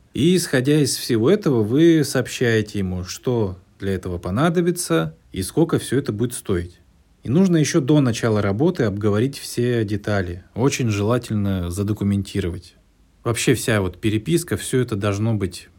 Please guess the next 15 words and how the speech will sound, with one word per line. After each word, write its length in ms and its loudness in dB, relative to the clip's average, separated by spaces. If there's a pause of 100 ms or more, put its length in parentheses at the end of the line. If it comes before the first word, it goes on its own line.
(100)
в 40 -8
виде 520 -2 (220)
сообщений, 720 0
там, 260 -2
я 80 0
не 140 -2
знаю, 340 -2
писем 440 -4
электронных. 760 -6
Потому 80 -8
что 260 -8
устно 440 2
это 520 2 (260)
не 260 -2
работает. 600 -6